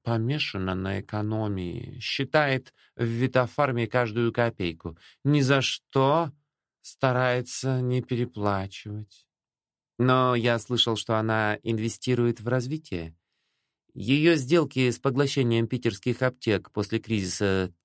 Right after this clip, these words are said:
тысяча девятьсот девяносто восьмого года произвели большое впечатление на игроков фармацевтического рынка. Как ей удалось не потерять деньги, при том, что доллар упал в четыре раза?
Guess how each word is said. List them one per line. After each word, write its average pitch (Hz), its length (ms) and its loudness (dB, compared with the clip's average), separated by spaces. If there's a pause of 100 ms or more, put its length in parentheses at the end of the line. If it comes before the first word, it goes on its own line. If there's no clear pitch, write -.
тысяча 104 360 -4
девятьсот 98 320 -2
девяносто 98 360 -2
восьмого 104 400 0
года 92 260 0
произвели 95 560 0
большое 151 500 2
впечатление 139 840 -2
на 98 180 -2
игроков 101 500 0 (280)
фармацевтического 117 1400 -2
рынка. 80 540 -6 (540)
Как 180 260 0
ей 202 420 0
удалось 180 520 0
не 131 120 0
потерять 120 520 0
деньги, 135 500 0 (220)
при 120 140 0
том, 113 180 2
что - 160 -8
доллар 95 520 2
упал 147 380 0
в 160 120 -14
четыре 175 440 -2
раза? 76 380 -6